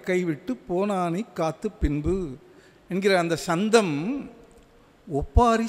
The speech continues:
சந்தம். மண்டோதரி ராவணன் வீழ்ந்து கிடக்கிற பொழுது புலம்புகிறாள். "வெள்ளெருக்கஞ் சடைமுடியான் வெற்பெடுத்த திருமேனி மேலும் கீழும்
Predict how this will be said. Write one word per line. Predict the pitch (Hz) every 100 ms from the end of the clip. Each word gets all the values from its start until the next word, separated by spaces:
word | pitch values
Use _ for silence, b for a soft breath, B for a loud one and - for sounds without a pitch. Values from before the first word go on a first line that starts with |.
| -
சந்தம். | 143 120 104 - - 135 139 139 139 147 _ _ _ _ _ _ _ _ _ _ _ _ _ _ _
மண்டோதரி | 151 214 254 214 180 143 165 294 - - - - - - - _ _ _ _ _ 156
ராவணன் | 156 202 247 247 220 185 156
வீழ்ந்து | 151 226 269 240
கிடக்கிற | 196 185 - 175
பொழுது | 151 170 170 143 143 285 - - - - - _ _ _ _ -
புலம்புகிறாள். | 214 285 240 175 135 104 - - - - - - _ _ _ _ -
"வெள்ளெருக்கஞ் | 165 196 208 208 208 226 254 -
சடைமுடியான் | 170 196 208 202 196 202 285 277
வெற்பெடுத்த | 165 165 220 214 - 247
திருமேனி | 240 190 202 208 220 254
மேலும் | 175 196 214 208
கீழும் | - 190 202 180